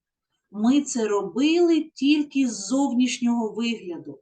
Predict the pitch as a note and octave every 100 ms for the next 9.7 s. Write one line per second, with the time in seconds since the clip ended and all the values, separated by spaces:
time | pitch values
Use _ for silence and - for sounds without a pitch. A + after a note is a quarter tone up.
0 | _ _ _ _ _ _ A3 A3+ B3 C4
1 | C4+ A#3 A#3 - A#3+ B3+ B3+ A#3 A3 G#3
2 | G#3+ G#3+ A#3 B3 G#3+ G#3 G3 _ A#3+ D4+
3 | D#4 G#3 - _ _ _ G3+ A#3 A#3+ B3
4 | B3+ A3+ C4+ D4+ C#4+ C4 C4 B3+ B3 A#3+
5 | G3+ E3+ D3 - _ _ _ - - A#3
6 | F#3+ A#3+ B3+ C4 C#4 C4+ C4 C4 B3 G3
7 | E3+ D#3+ - _ _ _ _ A3 A#3 C4
8 | B3+ B3+ C4 A#3+ G3+ F#3 F#3 E3 - G#3
9 | A3+ D4 F4+ E4 G3 D3+ D3